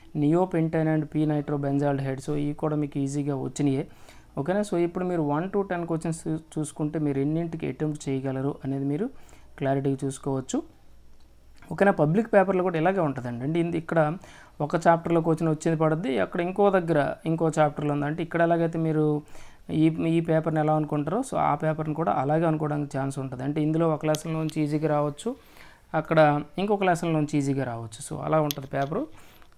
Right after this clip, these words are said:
ఇలాగే ఉంటుంది. But, ఓకేనా, మీరు, మ్, పేపర్ని చదివిన దాన్ని బట్టి బేస్డ్ అనే ఉంటుంది, ఓకేనా? So అలాగే నెక్స్ట్ సెక్షన్ బి చూద్దాం. సెక్షన్ బిలో మీకు అన్ని ఫోర్ మార్క్స్ ఉంటాయి, మీకు తెలిసిందే. ఫస్ట్ వన్ చూడండి, హైడ్రోజన్ బాండింగ్ ఇచ్చాడు, mode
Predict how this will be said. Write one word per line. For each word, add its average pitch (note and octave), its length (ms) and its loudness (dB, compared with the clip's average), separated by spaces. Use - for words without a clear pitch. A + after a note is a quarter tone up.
ఇలాగే E3 340 10
ఉంటుంది. D#3 260 0
But, D3 200 -2
ఓకేనా, E3 200 -2
మీరు, D3+ 180 2
మ్, C#3 260 0
పేపర్ని D#3+ 420 2
చదివిన D#3 300 2
దాన్ని C#3+ 200 2
బట్టి C#3 280 -6
బేస్డ్ C#3 320 -2
అనే D3+ 140 -4
ఉంటుంది, A#2+ 320 -10
ఓకేనా? F#3+ 220 -6
So - 80 -4
అలాగే E3 260 2
నెక్స్ట్ E3 280 -4
సెక్షన్ F3 320 -4
బి F3 140 0
చూద్దాం. E3 240 -2
సెక్షన్ D#3+ 320 -4
బిలో D#3 160 0
మీకు D3 160 -4
అన్ని C#3+ 220 -2
ఫోర్ C#3+ 200 -2
మార్క్స్ C#3 240 -6
ఉంటాయి, D3 220 -6
మీకు C3+ 160 -8
తెలిసిందే. D3 320 -4
ఫస్ట్ C#3+ 240 -6
వన్ D#3+ 140 4
చూడండి, D3+ 320 2
హైడ్రోజన్ C#3+ 440 2
బాండింగ్ C#3 340 -2
ఇచ్చాడు, C#3 280 -2
mode C#3 180 -2